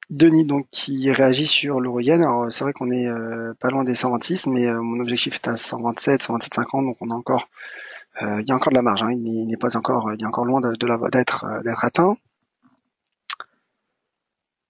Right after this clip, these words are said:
Alors, euh, l'euro dollar tente tout juste de breaker les un treize, en effet, hein,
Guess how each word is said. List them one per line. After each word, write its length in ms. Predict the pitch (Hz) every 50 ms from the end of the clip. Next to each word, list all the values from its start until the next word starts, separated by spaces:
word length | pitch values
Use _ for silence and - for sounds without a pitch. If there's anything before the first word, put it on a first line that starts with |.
| _ _ _ _ _ _ _ _ _ _ _ _ _ _ _ _ -
Alors, 800 | 214 196 202 - - - - - - - - - - - - -
euh, 120 | - -
l'euro 220 | - 143 123 131
dollar 240 | 131 131 147 151 -
tente 180 | - 151 131 - -
tout 120 | 190 180
juste 240 | 151 151 180 160 151
de 60 | 170
breaker 380 | 156 165 156 156 151 - 185 170
les 120 | - - -
un 120 | 147 147
treize, 360 | 131 - - 143 170 180 175
en 100 | 151 135
effet, 280 | 135 123 - - 143 165
hein, 260 | 175 139 135 143 131